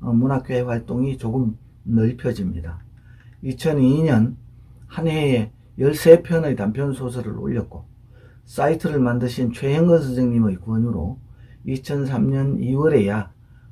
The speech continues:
월간 문예지 문학 이십 일을 통해 소설가로 등단하게 됩니다. 어, 시는 지금도 쓰고 있습니다. 시를 읽고 쓰는 것은 문학의 기본이라고 생각해요.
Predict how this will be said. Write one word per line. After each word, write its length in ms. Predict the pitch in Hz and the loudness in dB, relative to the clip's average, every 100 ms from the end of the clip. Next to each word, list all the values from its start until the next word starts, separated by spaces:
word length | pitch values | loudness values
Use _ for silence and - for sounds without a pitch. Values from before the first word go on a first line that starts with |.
| - | -6
월간 380 | 120 135 135 131 | -2 0 2 2
문예지 600 | 123 110 101 135 180 - - - | 4 2 0 -2 -4 -6 -16 -12
문학 360 | - 135 135 - | -4 -2 -2 -4
이십 440 | 101 135 - 165 | -6 -4 -2 -2
일을 220 | 139 127 117 | 0 -2 -2
통해 380 | 117 120 135 - - - | -2 -2 -4 -12 -20 -20
소설가로 760 | - 120 117 123 113 107 135 - - - | -8 -4 -2 -2 0 -2 -4 -8 -20 -14
등단하게 520 | - 110 110 98 85 85 | -4 0 0 -2 -4 -8
됩니다. 480 | 78 80 82 - - - - - - - - - - | -10 -10 -12 -18 -20 -20 -20 -20 -20 -20 -20 -20 -14
어, 420 | 120 117 110 104 107 | -6 -4 -2 -4 -2
시는 320 | - 196 185 | 4 6 6
지금도 360 | 151 170 226 165 | 2 2 4 2
쓰고 280 | - - | 0 0
있습니다. 500 | 131 - 131 113 92 - - - _ | -2 -2 -4 -4 -8 -16 -20 -20 _
시를 440 | - 202 196 170 - | -2 6 8 8 4
읽고 300 | 214 - 156 | 0 -2 -6
쓰는 320 | 147 139 127 | -4 0 0
것은 380 | 104 131 98 - - - - - | 0 -4 -6 -8 -18 -20 -16 -6
문학의 480 | 139 151 135 127 | 0 0 2 0
기본이라고 680 | - 160 160 135 110 101 135 | 0 0 2 2 2 0 -4
생각해요. 520 | 135 117 101 - 82 | -2 0 0 -4 -14